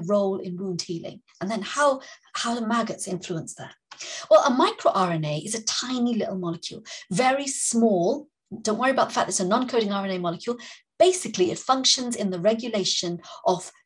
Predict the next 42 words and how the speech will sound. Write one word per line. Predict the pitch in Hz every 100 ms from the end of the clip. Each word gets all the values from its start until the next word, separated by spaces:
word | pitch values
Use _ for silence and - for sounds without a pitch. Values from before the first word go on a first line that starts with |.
| 170
gene | 233 240 233 226
expression | - - 233 208 - 160 165 - -
in, | 214 208
in | 185
wound, | 202 196 -
uh, | - 202 214
in | 202
many, | 202 196 170 _ _
many | 196 220 185
aspects | 156 - 180 -
of | 165
wound | 180 180 165 - - 190
repair. | - - 180 139 - - - -
This | 359 370
is | 302
what | 208
it |
looks | 175 226 -
like, | - -
all | 175
right? | 277 -
Doesn't | 202 196
really | 185
matter | 165 -
what | -
it | 196
looks | -
like. | - - - - -
So | 311
basically, | 220 415 - - 143 202
what | 311 339 -
I'm | - 226 214
saying | - - 139 160 180
is | 185
micro | 185 320 370 -
R | 185 185
N | 170
As | 165 202 262 - -
circulate | - - 339 349 277 220
in | 196
the | 175
blood, | 170 147 220